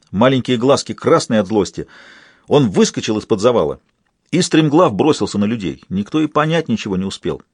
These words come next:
Ближайшего к нему послушника кабан ударил клыком в бедро, сбив с ног. Послушник стоял спиной к сикачу, опасности не видел и увернуться не успел.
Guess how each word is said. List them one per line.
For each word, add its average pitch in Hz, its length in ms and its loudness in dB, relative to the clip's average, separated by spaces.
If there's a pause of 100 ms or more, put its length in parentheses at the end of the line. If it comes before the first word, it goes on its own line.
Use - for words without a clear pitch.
(420)
Ближайшего 131 540 2
к 131 80 -4
нему 135 180 -4
послушника 131 520 -4
кабан 123 300 2
ударил 117 320 4
клыком 110 360 -2
в 80 80 -8
бедро, 123 320 0
сбив 98 240 -4
с - 60 -12
ног. 101 240 -2 (680)
Послушник 131 460 -2
стоял 123 300 4
спиной 143 360 -2
к 160 60 -12
сикачу, 98 420 -6
опасности 127 500 -4
не 139 120 -2
видел 104 340 -6 (280)
и 110 80 -2
увернуться 120 500 0
не 117 80 2
успел. 117 380 -2